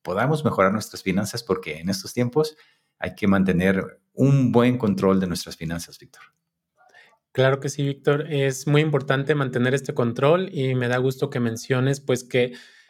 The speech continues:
Speaker 2: eh, este tema es muy importante para todas las personas. Todos podemos caer en este, en esta situación o en situaciones similares.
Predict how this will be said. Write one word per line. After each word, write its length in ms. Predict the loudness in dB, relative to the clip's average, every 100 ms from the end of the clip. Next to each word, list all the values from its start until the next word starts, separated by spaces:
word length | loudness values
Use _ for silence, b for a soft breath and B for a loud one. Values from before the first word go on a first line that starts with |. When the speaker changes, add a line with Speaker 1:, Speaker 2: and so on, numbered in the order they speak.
| B 0
Speaker 2:
eh, 180 | 2 4
este 240 | 0 2
tema 440 | 4 4 4 0
es 180 | -2 -2
muy 140 | 2 2
importante 800 | 4 2 2 0 2 4 6 4
para 360 | 2 -2 0
todas 240 | 2 4 4
las 180 | 0
personas. 600 | 0 -4 2 2 4 0
Todos 220 | 2 2 2
podemos 360 | 0 0 -2
caer 300 | 0 2 2
en 120 | 0
este, 640 | -2 -4 -4 -2 -2 -4 -6
en 100 | -6
esta 280 | -6 -6
situación 680 | -6 -2 -2 -2 2 2 4
o 100 | 2
en 180 | 0 -2
situaciones 500 | -2 -2 0 2 0
similares. 720 | 0 2 4 4 2 0 -4